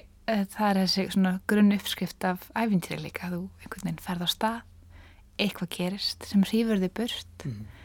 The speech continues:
Speaker 1: Um, er svona, þú tekst á við drekan, þú kemur heim eða
Speaker 2: Já.
Speaker 1: kemur ekki heim.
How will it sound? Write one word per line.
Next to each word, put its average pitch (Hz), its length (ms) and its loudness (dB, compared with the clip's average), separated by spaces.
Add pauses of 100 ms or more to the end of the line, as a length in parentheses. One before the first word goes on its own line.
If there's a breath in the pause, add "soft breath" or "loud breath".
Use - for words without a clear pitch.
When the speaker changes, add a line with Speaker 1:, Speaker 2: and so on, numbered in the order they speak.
(680 loud breath)
Speaker 1:
Um, 180 420 -2 (1500)
er 180 80 -4
svona, 190 160 4
þú - 40 0
tekst - 300 -4
á 214 80 4
við 202 120 0
drekan, 233 400 2
þú 220 140 0
kemur 196 240 4
heim 214 200 6
eða 196 120 8
Speaker 2:
Já. - 60 0
Speaker 1:
kemur 190 160 6
ekki 185 220 -4
heim. 151 220 -2